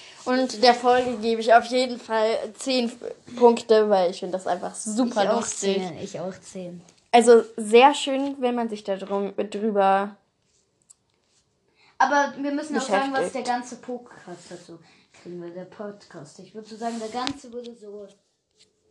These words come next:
Speaker 2: neun kriegen.
Speaker 1: Ja, neun. Okay, dann das nächst-, das nächste.
Speaker 2: Ist das das
Speaker 1: Wuffels
Speaker 2: letzte oder,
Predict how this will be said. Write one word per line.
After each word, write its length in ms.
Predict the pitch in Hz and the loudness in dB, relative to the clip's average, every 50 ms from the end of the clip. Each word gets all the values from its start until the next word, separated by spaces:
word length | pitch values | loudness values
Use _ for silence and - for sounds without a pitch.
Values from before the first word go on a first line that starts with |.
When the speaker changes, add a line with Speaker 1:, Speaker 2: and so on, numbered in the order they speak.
| _ _ _ _ - - | _ _ _ _ -20 -16
Speaker 2:
neun 500 | 208 214 208 208 190 185 180 185 180 - | -10 -8 -6 -6 -6 -8 -10 -12 -16 -20
kriegen. 500 | - _ - - - - - - - _ _ _ _ _ - | -20 _ -20 -20 -20 -20 -20 -20 -20 _ _ _ _ _ 0
Speaker 1:
Ja, 200 | 240 220 185 - - | 2 2 2 2 -4
neun. 260 | 202 202 - - - - _ _ _ _ - _ _ _ _ _ _ _ _ _ _ _ _ _ _ - | -10 -10 -10 -12 -14 -16 _ _ _ _ -20 _ _ _ _ _ _ _ _ _ _ _ _ _ _ -12
Okay, 580 | 269 269 - - - - 294 277 262 240 220 214 | -12 -10 -10 -4 2 4 8 10 10 10 10 8
dann 340 | 208 220 233 247 254 262 262 - _ _ - - | 6 6 4 4 0 -4 -6 -12 _ _ -6 0
das 240 | - 254 269 254 - | 0 2 2 2 0
nächst-, 460 | 254 233 233 240 240 240 233 233 - - - - _ - | 2 2 4 6 6 4 2 0 -4 -12 -16 -18 _ 0
das 220 | 220 226 226 - | 0 0 0 0
nächste. 680 | 226 220 220 220 220 - - - _ - 160 151 160 - - _ _ _ _ - - _ | 2 4 4 2 2 -2 -8 -8 _ -2 -2 -2 -2 -6 -12 _ _ _ _ -20 -20 _
Speaker 2:
Ist 200 | - - 240 294 | 4 6 6 8
das 0 | |
das 100 | 294 311 | 8 8
Speaker 1:
Wuffels 300 | 330 330 330 285 - - | 10 10 10 8 6 6
Speaker 2:
letzte 500 | 262 262 269 294 294 - - - - 349 339 | 6 6 6 6 4 2 -6 -4 0 2 2
oder, 520 | 339 339 302 311 302 277 269 269 269 269 | 2 2 2 2 2 2 2 0 -2 -4